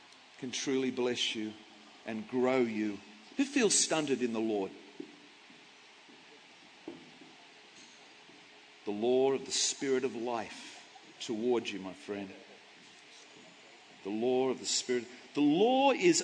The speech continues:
undeserved favor, is deserved favor. When you obey the commandments perfectly, you will be blessed.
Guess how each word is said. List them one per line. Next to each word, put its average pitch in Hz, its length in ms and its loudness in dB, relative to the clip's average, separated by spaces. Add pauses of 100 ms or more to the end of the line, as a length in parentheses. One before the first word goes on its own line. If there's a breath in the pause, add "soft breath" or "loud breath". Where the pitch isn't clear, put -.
undeserved 180 680 2
favor, 156 720 0
is 160 220 4
deserved 180 600 2
favor. 107 540 0 (100)
When 147 160 2
you 147 120 4
obey 175 360 6
the 190 80 6
commandments 151 580 0 (200)
perfectly, 139 480 -2
you 123 120 2
will 127 100 2
be 123 120 2
blessed. 123 400 4